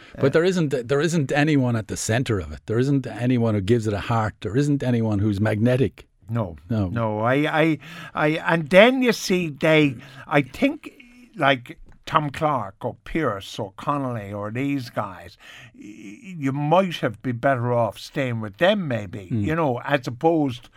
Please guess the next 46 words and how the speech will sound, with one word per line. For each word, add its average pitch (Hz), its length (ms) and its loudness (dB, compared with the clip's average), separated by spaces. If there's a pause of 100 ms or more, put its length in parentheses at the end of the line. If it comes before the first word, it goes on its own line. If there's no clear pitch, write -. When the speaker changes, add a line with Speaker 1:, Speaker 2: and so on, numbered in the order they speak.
(320)
Speaker 1:
I 147 140 0
understand, 135 760 -4
like, 113 160 -8
they 113 80 -10
had 117 220 -6
to 123 40 -10
bring 120 320 -6
women 117 440 -4
into 120 420 -6
it 117 220 -4
now 113 460 -2
because 101 380 -12
it 110 100 -10 (140)
Speaker 2:
And, 143 200 -2
and 143 160 0
is 123 80 2
there 131 100 2
six - 240 -4
hours 160 300 2
in 156 100 2
it? - 220 -4 (840)
Speaker 1:
I'm 143 60 -12
not 262 200 -4
sure 180 220 -4
there 117 260 -6
is, 110 520 -8
Speaker 2:
Yeah. 101 100 -4
Speaker 1:
you 101 100 -4
know, 120 380 -8
I'm 123 120 -6
not 175 240 -6
sure 127 440 -6
there 107 320 -6
is. 113 580 -8 (340)
I 156 100 2
had 151 80 6
a 156 80 4
really 160 520 4
interesting 139 600 -6 (220)
<laughs> - 200 -16
discussion 135 580 -8
at 123 100 -8
lunchtime 131 540 -8
today 131 260 -8
with 127 200 -10
somebody 123 320 -4